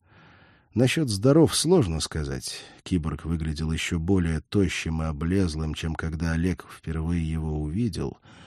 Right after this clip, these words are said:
но, по крайней мере, твердо стоял на ногах, неся караул возле ворот.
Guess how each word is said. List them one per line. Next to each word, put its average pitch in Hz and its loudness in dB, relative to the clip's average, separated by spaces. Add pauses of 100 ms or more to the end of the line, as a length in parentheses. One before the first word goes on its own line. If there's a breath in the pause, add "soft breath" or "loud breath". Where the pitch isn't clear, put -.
(360 loud breath)
но, 85 0
по 87 2
крайней 131 4
мере, 139 6
твердо 127 2
стоял 104 2
на 92 2
ногах, 80 -2 (420 soft breath)
неся 101 4
караул 107 2
возле 90 -2
ворот. 98 -4